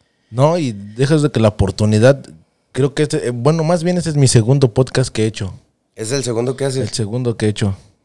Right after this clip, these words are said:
Speaker 2: ¿Y el, el otro con quién lo hiciste?
Speaker 1: Con el Rayito, Rayito
Speaker 2: Ah,
Speaker 1: de Brian
Speaker 2: a huevo,
Speaker 1: Show.
Speaker 2: a huevo.
Speaker 1: Sí, pero ese es como mi segundo y t-, aún así me pongo nervioso.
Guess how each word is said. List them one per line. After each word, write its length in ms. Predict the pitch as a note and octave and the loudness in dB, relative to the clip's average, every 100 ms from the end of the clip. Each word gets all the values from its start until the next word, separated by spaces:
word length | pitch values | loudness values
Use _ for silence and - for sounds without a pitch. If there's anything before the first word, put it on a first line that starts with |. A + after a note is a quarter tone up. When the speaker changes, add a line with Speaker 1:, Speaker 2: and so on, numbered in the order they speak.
| _ _ | _ _
Speaker 2:
¿Y 280 | G2+ A2+ A2+ | -12 -6 -2
el, 180 | A2+ G#2+ | -2 -2
el 140 | A2+ | -2
otro 200 | A#2+ C3+ | -2 -4
con 120 | B2 | -6
quién 100 | A#2+ | -6
lo 80 | C3 | -6
hiciste? 400 | A#2 B2 B2 G2+ _ _ _ _ | -6 -8 -10 -12 _ _ _ _
Speaker 1:
Con 220 | - A2+ | 2 4
el 300 | A#2 B2 A#2+ | 8 8 8
Rayito, 560 | A2 A2 C3 B2 A2+ G#2 - _ F#2+ | 6 6 4 2 0 0 -8 _ -8
Rayito 220 | G2 G2 | -6 -2
Speaker 2:
Ah, 220 | G2 A2 | 0 0
Speaker 1:
de 60 | G2 | -2
Brian 200 | - G#2 | -2 -2
Speaker 2:
a 20 | |
huevo, 80 | A#2 | 0
Speaker 1:
Show. 500 | G#2+ A#2+ F2+ - F2 | 0 0 -4 -12 -16
Speaker 2:
a 40 | |
huevo. 440 | F2 G2 G#2+ A2 C3 | -8 -6 -6 -8 -10
Speaker 1:
Sí, 160 | - C#3 | -8 -2
pero 180 | C#3+ | 2
ese 120 | C#3+ D#3+ | 4 4
es 80 | |
como 340 | - C#3+ B2+ A2+ | 2 2 2 2
mi 80 | A#2 | 2
segundo 420 | A2+ A2+ C#3 C#3+ | 2 2 2 4
y 180 | A2+ F#2 | 4 0
t-, 160 | - - - | -4 -14 0
aún 220 | C3+ G#3+ | 2 2
así 140 | A#3+ | 2
me 100 | B3 | 0
pongo 220 | - G3 D#3 | 2 4 6
nervioso. 560 | A2 A#2 C3 G2+ F#2 | 6 4 2 0 -4